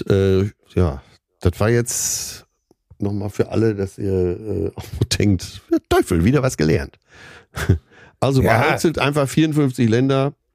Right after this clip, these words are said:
Speaker 1: äh, Swahili, meistgesprochene Sprache und höchster Berg ist der Kibo.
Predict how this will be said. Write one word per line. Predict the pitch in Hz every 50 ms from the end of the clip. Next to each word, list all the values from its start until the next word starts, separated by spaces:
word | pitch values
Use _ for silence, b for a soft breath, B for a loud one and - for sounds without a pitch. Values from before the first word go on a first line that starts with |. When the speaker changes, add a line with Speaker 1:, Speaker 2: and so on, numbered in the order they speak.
| _ _ _ B B B B B B B B B B B B B B B _ _
Speaker 1:
äh, | - - 110 107 104 107
Swahili, | 107 - - 117 113 110 110 113 127 127 127 117
meistgesprochene | 107 104 113 - - 120 - - - 107 107 104 101
Sprache | 95 - - 101 101 107 104 107 98 92 92
und | - - 90 87
höchster | 92 95 104 104 - 90 87
Berg | 85 92 95 90
ist | 85 85 -
der | 90
Kibo. | - - - 104 92 78 82 71 69